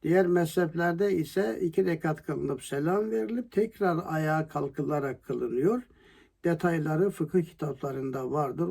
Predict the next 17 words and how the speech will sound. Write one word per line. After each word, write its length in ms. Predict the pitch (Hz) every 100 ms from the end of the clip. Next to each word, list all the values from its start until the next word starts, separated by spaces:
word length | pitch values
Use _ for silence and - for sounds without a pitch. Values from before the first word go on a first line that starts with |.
| 185
Oradan 420 | 151 139 156 165
bakabilirsiniz. 1080 | 127 - 143 135 147 - - 156 226 - - _ - - - - - -
Evet, 340 | 180 180 - - - - _
önemli 680 | 262 196 202 220 220 240 190
bir 160 | 165
soruydu 640 | 135 156 147 160 147 127 165
aslında. 800 | - 131 - 139 127 165 220 202
Fıkhi 480 | - 160 160 190 156
bir 120 | 139
soruydu. 800 | - 135 127 156 117 143 196 247 - _ _ - _ _
Kitaplardan 800 | - 175 165 170 165 156 170 156
da 260 | 147 135
bulabileceğiniz 1080 | 147 156 156 143 127 117 117 120 120 165 -
bir 140 | 139 135
mesele 460 | 131 135 131 127
olmasına 720 | 139 139 127 131 127 131 135 123
rağmen 480 | 117 110 139 202